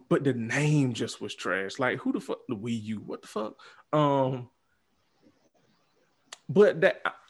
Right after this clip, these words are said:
but I can't remember the exact time, but, like, it was a time from the sixty-four to the GameCube, the GameCube to the Wii, the Wii to Wii U. Well, actually, the Wii U came kind of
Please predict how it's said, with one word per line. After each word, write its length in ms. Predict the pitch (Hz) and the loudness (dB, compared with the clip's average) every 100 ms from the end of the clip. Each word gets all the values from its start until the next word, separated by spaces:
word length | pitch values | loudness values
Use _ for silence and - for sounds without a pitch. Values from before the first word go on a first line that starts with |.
| _ | _
but 480 | 143 170 160 139 - - - - | 2 6 6 6 2 -6 -6 -4
I 60 | |
can't 220 | 147 254 | 0 4
remember 240 | 202 165 156 | 6 6 8
the 160 | 139 | 8
exact 420 | 127 117 143 - - | 6 4 4 2 0
time, 300 | 147 135 120 | 0 2 2
but, 80 | |
like, 180 | 131 131 | 4 4
it 60 | 165 | 6
was 240 | 208 175 | 4 4
a 120 | 165 | 4
time 500 | 147 - 165 160 147 | 2 0 -2 0 0
from 500 | 135 - 135 123 117 - - _ | 0 0 0 0 -2 -8 -18 _
the 80 | - | -6
sixty-four 640 | 123 151 - 127 131 123 117 | 0 2 2 0 4 4 4
to 140 | 127 | 0
the 40 | 110 | -2
GameCube, 720 | 120 113 104 - 98 82 76 | -2 -4 -4 -4 -4 -4 -2
the 420 | 98 92 101 104 | 0 2 2 0
GameCube 680 | 135 131 127 - 123 117 95 | 2 2 0 -2 -2 -2 -4
to 120 | 123 | -4
the 60 | 107 | -4
Wii, 460 | 110 120 110 92 - - _ - | -4 -4 -4 -6 -12 -20 _ -4
the 280 | 117 117 | 2 2
Wii 680 | 117 110 110 139 135 127 120 | 2 0 4 8 8 6 2
to 240 | - 123 117 | -2 -2 0
Wii 300 | 110 120 120 | -2 0 0
U. 160 | 123 | 0
Well, 200 | 104 104 | 2 2
actually, 280 | 208 - 117 | 2 2 0
the 100 | 110 | 2
Wii 160 | 120 156 | 2 2
U 160 | 165 | -2
came 380 | 139 127 113 107 | -4 -4 -2 -4
kind 260 | 127 117 95 | -4 -4 -6
of 220 | 82 | -10